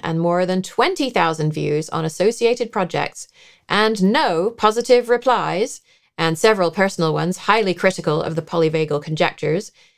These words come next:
it seems that new or older positive evidence may not be available.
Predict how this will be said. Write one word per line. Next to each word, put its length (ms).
it 160
seems 420
that 160
new 360
or 280
older 380
positive 460
evidence 520
may 340
not 280
be 100
available. 540